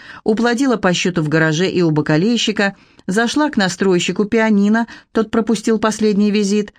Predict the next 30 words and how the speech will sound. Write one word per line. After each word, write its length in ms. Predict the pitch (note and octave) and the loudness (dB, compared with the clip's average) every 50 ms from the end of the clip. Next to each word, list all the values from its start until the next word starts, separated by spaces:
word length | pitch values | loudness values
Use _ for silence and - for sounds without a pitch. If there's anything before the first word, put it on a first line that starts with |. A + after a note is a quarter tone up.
| _ _ _ _ _ _ _ _ | _ _ _ _ _ _ _ _
Вернувшись 540 | - F3+ F#3 G3 F#3+ F#3+ F#3 F3+ - F#3+ E3+ | -2 0 0 2 2 0 0 -2 -2 -4 -2
домой, 360 | D#3 E3+ E3+ F3 F#3+ A3+ A3+ | 0 0 2 2 2 2 2
она 140 | G3+ F#3+ F3 | 0 0 0
починила 460 | D#3+ F#3 F3 - G3 F#3 F3+ E3+ E3+ | -2 -4 -4 -2 0 0 0 0 0
половую 420 | D#3+ E3 E3+ E3+ E3 E3 E3+ E3+ E3+ | 0 0 0 0 2 2 0 0 0
щетку 500 | E3 - - C4+ C4+ C4+ - A#3+ A3+ A3 - - _ _ | -2 -2 -2 -2 -2 -2 -2 -2 -2 -2 -6 -14 _ _
и 100 | G#3+ A3 | -4 -2
пробки 440 | G#3 A3+ A#3+ B3 A3 - - - D#3 | 0 0 0 2 0 0 -2 -4 -4
в 80 | - | -2
коттедже. 560 | - F3 E3 - E3 C#3 B2+ B2+ A#2 B2 - - _ _ _ _ _ _ _ _ _ | -2 -2 0 0 0 -2 -2 -2 -4 -6 -8 -8 _ _ _ _ _ _ _ _ _
Бедная 440 | E3 D#3+ F3 F3 E3 D#3+ E3+ E3 E3 | 0 0 0 2 2 0 0 0 0
мисс 220 | E3 D#3+ D#3 - | 0 -2 -2 -2
Миллимент 500 | - G#3 A#3 G#3+ F#3+ F3+ E3 D#3+ D3 - - _ _ | -2 0 0 2 2 0 0 0 -2 -4 -8 _ _
весь 280 | - D#3 D#3+ E3 D#3 - | -2 0 0 0 0 0
вечер 320 | E3+ G3 G#3 G3+ F#3+ E3+ | -2 -2 -2 -2 -4 -4
просидела 540 | D#3+ E3+ E3+ E3 - E3+ D#3 E3 E3+ E3 E3 | -2 -4 -4 -4 -2 -2 -2 0 0 0 0
без 220 | E3 D#3 E3 D#3 - | 0 -2 -4 -4 -4
света 460 | - G#3 B3 B3 G3+ - D#3 C#3+ C3+ - - _ _ _ _ _ | -4 -2 0 0 0 0 0 -2 -2 -6 -12 _ _ _ _ _
и, 80 | - D#4 | 0 0
наконец, 440 | C4+ C4+ C4+ C#4 C4 B3+ B3+ B3+ G3+ | 2 2 2 2 2 2 2 2 0
заставила 600 | F3+ F3 G3+ G3+ G3 - - A#3 A3+ G#3+ G3+ G3 | -2 -2 -2 -2 -2 -2 -2 0 0 0 0 -2
себя 260 | F#3+ - F#3+ F3+ F#3 | -2 -2 0 0 0
дойти 320 | F3 F3+ F3+ F3 F3 - | 2 2 0 0 0 0
до 140 | F3+ E3 E3+ | -2 -2 0
конюшни. 640 | D#3+ F#3 F3+ F3+ F#3+ G3 F3 - - D3+ C#3+ C#3 C3+ - _ _ _ _ _ _ | 0 0 2 2 2 0 0 0 0 0 0 0 -2 -6 _ _ _ _ _ _
Нужно 460 | - E3+ D#3 C3+ D#3 D#3+ D#3+ D3+ B2 | -2 -2 0 0 0 0 0 0 -2
поменять 420 | - - F3 F3+ F#3 F3+ E3 D3 | -2 0 0 0 2 0 0 -2
батарейки 480 | C3+ C#3+ C#3+ D3+ D3+ D#3 E3+ E3 D#3 E3 | -2 -2 0 0 0 0 0 0 0 0
в 60 | D#3 | 0
радиоприемнике, 1040 | D#3+ D#3+ D#3 D#3 D#3+ E3 D#3+ F3 F#3+ G3 G3+ A#3 A3 F3+ D#3+ D3+ D3 - D3 C#3 C3+ | 0 0 0 0 0 0 0 0 0 0 2 2 2 2 0 0 0 0 -2 -2 -2